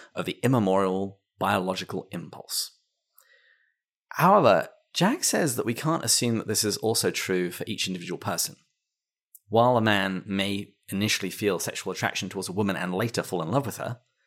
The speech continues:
like Richard Gere in the movie Pretty Woman, it might instead work the other way around. And Jack actually thinks that this is more common. And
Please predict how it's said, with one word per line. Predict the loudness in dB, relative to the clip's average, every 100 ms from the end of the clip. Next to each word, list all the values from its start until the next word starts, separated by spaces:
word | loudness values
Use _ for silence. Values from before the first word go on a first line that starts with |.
| _ _ _ -12
like | -6 -6 -6
Richard | -6 -4 -4
Gere | -2 -2 -2 -4
in | -6
the | -6
movie | -6 -6 -8
Pretty | -6 -4
Woman, | -6 -6 -8 -10 _ -20 -20 -20 -20 _ -2
it | 0
might | 2 2 2
instead | 0 0 0 0 0 0 -8 -18 -6
work | -4 -4 -6
the | 0
other | 2 4
way | 2
around. | 2 2 2 -2 -8 -2
And | -2 -2 -8 _ _ _ _ -8
Jack | -6 -4
actually | -2 0 0
thinks | 0 -2 -4
that | -4 -2
this | -2 0
is | 0
more | -2 -2
common. | -2 0 0 -2 -12 _ _ _ _ _ _ _ _ _ _ _ _ _ _
And | 0 0 0